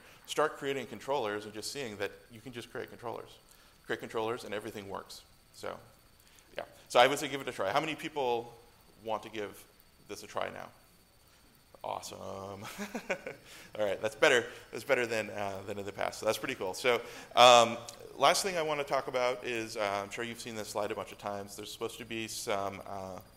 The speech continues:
uh, commu-, uh, sprints on Friday. Uh, Ryan Weaver and I, I think we're both going to be here for that. I know I am. So if you wanna talk about, uh, Symfony three three, you wanna talk about the container stuff, you wanna talk about Flex,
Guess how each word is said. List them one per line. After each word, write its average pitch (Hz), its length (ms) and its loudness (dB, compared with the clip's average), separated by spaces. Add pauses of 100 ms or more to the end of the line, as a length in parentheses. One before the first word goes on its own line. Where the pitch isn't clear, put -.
(500)
uh, 104 120 0
commu-, 127 320 -10
uh, 104 340 0
sprints - 460 -6
on 117 180 -8
Friday. 107 360 0 (400)
Uh, 98 300 -4
Ryan 117 260 2
Weaver 113 240 -4
and 107 100 -4
I, 104 160 -2 (160)
I 101 80 -6
think - 180 -12 (140)
we're 107 100 -4
both 104 280 -6
going 104 180 -10
to 95 60 -16
be 104 120 -12
here 98 180 -10
for 98 120 -14
that. 95 160 -4
I 104 80 2
know 107 160 2
I 101 180 0
am. 98 200 -2 (320)
So - 140 -2
if 110 100 0
you 135 80 -6
wanna 131 200 2
talk 123 240 0
about, 110 320 0 (100)
uh, 101 180 -6
Symfony 113 340 -8
three 110 180 -12
three, 101 420 -6
you 101 100 -10
wanna 104 160 -2
talk 110 200 -6
about 104 140 -2
the - 60 -16
container 98 400 -10
stuff, 95 340 -4 (140)
you 104 80 -14
wanna 98 120 -10
talk - 200 -14
about - 200 -8
Flex, - 460 -2